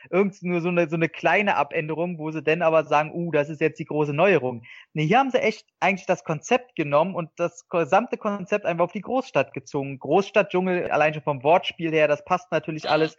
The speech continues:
Speaker 1: Allein dadurch sind die Gegebenheiten ein bisschen anders. Die haben im ersten Teil, haben sie halt, äh, schon eingeführt, dass der sehr auf Hitze reagiert und so weiter, nahm man bisher an, dass die Lore quasi auch weiterziehen, die Technik sich ein bisschen erweitert hat von den Viechern. Das Smog L A ist natürlich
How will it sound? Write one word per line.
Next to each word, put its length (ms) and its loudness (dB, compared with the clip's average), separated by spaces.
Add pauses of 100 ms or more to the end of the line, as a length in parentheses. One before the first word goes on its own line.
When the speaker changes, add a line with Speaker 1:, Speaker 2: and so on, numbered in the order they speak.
Speaker 1:
Allein 260 2
dadurch 320 2
sind 160 -12
die 60 -16
Gegebenheiten 640 -2
ein 40 -6
bisschen 280 -6
anders. 460 -2 (160)
Die 100 2
haben 140 0
im 100 -10
ersten 360 -2
Teil, 280 2
haben 200 0
sie 140 -4
halt, 280 0
äh, 180 0
schon 160 -8
eingeführt, 480 0
dass 160 0
der 160 2
sehr 240 2
auf 160 -2
Hitze 380 0
reagiert 560 2
und 100 -6
so 100 -8
weiter, 220 2
nahm 300 2
man 200 -2
bisher 460 -4
an, 400 -6
dass 200 -2
die 220 -14
Lore 340 0 (100)
quasi 380 -2
auch 180 -2
weiterziehen, 500 -2
die 120 -12
Technik 420 -4
sich 160 -14
ein 80 -6
bisschen 240 -6
erweitert 460 2
hat 180 -2
von 120 -4
den 140 -6
Viechern. 420 0 (100)
Das 280 0
Smog 400 0 (120)
L 280 2
A 300 2
ist 160 -8
natürlich 580 -6